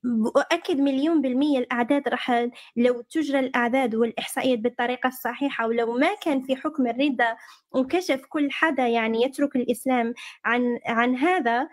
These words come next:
بدون خوف، لكانت الأعداد رهيبة جدًا. لكن رغم هذا في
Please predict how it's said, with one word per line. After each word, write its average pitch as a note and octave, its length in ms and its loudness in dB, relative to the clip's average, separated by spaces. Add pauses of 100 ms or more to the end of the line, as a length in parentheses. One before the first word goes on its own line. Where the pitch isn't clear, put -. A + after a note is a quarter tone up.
(200)
بدون C4+ 380 0
خوف، C#4 440 -2
لكانت D#4+ 580 0
الأعداد C4+ 520 0 (180)
رهيبة A#3+ 600 2
جدًا. A3+ 380 -4 (360)
لكن F4 360 0
رغم G4 240 2
هذا F#4+ 240 -2 (160)
في F4 120 0